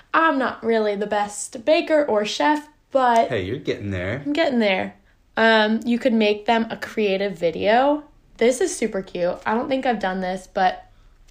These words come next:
Speaker 1: you
Speaker 2: Oh.
Speaker 1: could, you know, maybe do, like, a vlog style where you're really capturing some cute moments from the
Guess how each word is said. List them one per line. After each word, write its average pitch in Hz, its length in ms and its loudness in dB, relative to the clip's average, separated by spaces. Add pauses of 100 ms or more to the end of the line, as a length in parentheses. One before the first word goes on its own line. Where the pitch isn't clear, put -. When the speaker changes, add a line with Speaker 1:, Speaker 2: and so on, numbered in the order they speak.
(220)
Speaker 1:
you 220 240 4
Speaker 2:
Oh. - 20 -8
Speaker 1:
could, 202 560 4 (720)
you 254 120 0
know, 208 300 0 (380)
maybe 226 300 4
do, 226 160 0
like, 190 180 2
a 196 80 0
vlog 311 360 4
style 214 360 2
where 202 140 0
you're 185 380 -4 (460)
really 220 300 0
capturing 208 600 -4
some 190 180 -10
cute - 260 -6
moments 185 480 -6
from 180 300 -6 (360)
the 190 280 0